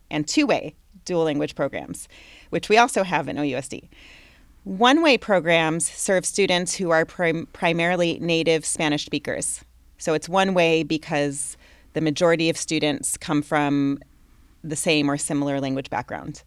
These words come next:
and they're all learning Spanish and English together. In two-way programs,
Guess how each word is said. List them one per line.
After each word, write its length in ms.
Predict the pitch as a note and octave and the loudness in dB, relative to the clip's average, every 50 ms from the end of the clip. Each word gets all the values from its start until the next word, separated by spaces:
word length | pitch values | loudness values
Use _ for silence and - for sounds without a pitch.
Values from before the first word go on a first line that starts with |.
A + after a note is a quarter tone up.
| _ | _
and 120 | - D#3 D3+ | -6 -4 -2
they're 140 | D3+ C3+ - - | -2 -2 2 4
all 260 | - E3+ E3+ E3 E3 | 4 4 4 4 2
learning 360 | D#3 D#3 D3+ D3 C#3+ C#3 C#3+ | 0 0 0 0 0 0 -2
Spanish 420 | D3 - - C#3 C3+ C#3 C3+ - C#3+ | -2 -4 -4 -4 -4 -4 -4 -6 -8
and 80 | C3+ | -8
English 300 | C#3 C3 - - - - | -8 -8 -8 -8 -10 -10
together. 400 | - - - - - - - D#3 - _ _ _ _ - - - - - - - - - - _ _ - - - - | -10 -10 -8 -8 -8 -8 -10 -14 -16 _ _ _ _ -20 -20 -20 -20 -20 -20 -20 -20 -20 -20 _ _ -20 -20 -10 -4
In 200 | - F#3 F3+ - - - | -4 -2 -2 -4 -4 -4
two-way 560 | - - - D4+ D4 D4+ C#4+ C#4 A3 E3+ E3+ | 0 2 4 4 4 4 6 6 6 4 4
programs, 960 | - - F3+ D#3+ D#3 - D#3 D3+ D3 D3 C#3+ D3+ D3+ D#3 - - - - | 2 2 0 2 2 2 2 2 2 2 2 0 0 -2 -4 -8 -12 -14